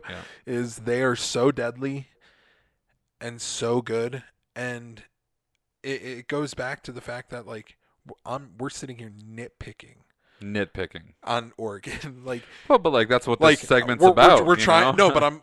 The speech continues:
Speaker 2: like, we're trying to find something wrong with them, and, like, saying that their defense is, like, not their strong spo-, point is, like,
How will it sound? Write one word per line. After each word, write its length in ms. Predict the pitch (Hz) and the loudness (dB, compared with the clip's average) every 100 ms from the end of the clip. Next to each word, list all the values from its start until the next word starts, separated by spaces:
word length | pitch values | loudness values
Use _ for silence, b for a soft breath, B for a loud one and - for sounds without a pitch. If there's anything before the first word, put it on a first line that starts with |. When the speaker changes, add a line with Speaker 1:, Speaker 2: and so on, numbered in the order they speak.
| 151 | -6
Speaker 2:
like, 240 | 147 - - | -6 -6 -6
we're 100 | 151 | -6
trying 680 | - - 156 135 151 139 123 | -4 -6 -4 -4 -4 -6 -12
to 100 | 123 | -10
find 320 | 135 120 120 | -8 -10 -10
something 280 | 120 - 117 | -14 -14 -10
wrong 260 | 113 123 | -6 -6
with 140 | 123 117 | -8 -14
them, 200 | 110 110 | -16 -16
and, 140 | 113 | -14
like, 180 | 113 117 | -12 -12
saying 440 | - - 117 120 | -12 -14 -14 -14
that 200 | 123 120 | -14 -12
their 140 | - 117 | -6 -6
defense 480 | 117 113 123 123 - | -6 -10 -10 -12 -14
is, 160 | 110 | -10
like, 260 | 110 98 - b b b b _ | -10 -10 -20 b b b b _
not 640 | 113 113 117 110 113 110 - | -20 -20 -18 -10 -8 -8 -10
their 160 | 110 | -12
strong 320 | - 113 107 | -10 -10 -10
spo-, 640 | 127 - 143 143 151 143 165 | -12 -12 -12 -12 -16 -20 -20
point 320 | - 170 196 - | -14 -12 -12 -12
is, 200 | 123 120 | -12 -8
like, 320 | 113 113 | -10 -10